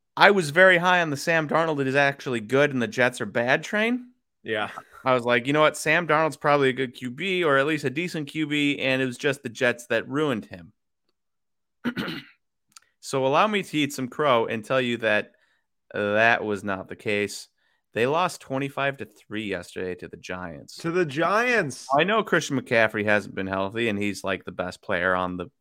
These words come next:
Speaker 1: Panthers, and that's tough. If you, if your best player's out, and, you know, it's tough if your best player's not a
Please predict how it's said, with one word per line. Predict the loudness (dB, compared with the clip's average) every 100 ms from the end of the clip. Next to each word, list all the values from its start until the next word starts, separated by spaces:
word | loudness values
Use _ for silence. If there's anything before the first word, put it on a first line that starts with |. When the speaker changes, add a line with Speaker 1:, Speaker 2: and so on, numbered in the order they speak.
| _ _
Speaker 1:
Panthers, | -4 -2 0 -2
and | 2
that's | 0 0
tough. | 0 2 2 -2 _ _ _ _ -6
If | -6 -2
you, | -2 -2 -2
if | -4 -2
your | 0
best | 4 2 2
player's | 0 2 0 -4
out, | -4 -2 -2 -8 _ _ _ _
and, | -6 -4 -4 -8
you | -8 -2
know, | 2 2
it's | 0 0
tough | 0 0
if | 0 -2
your |
best | 4 4 4
player's | 2 2
not | 2 2 2 0
a | 0 2 0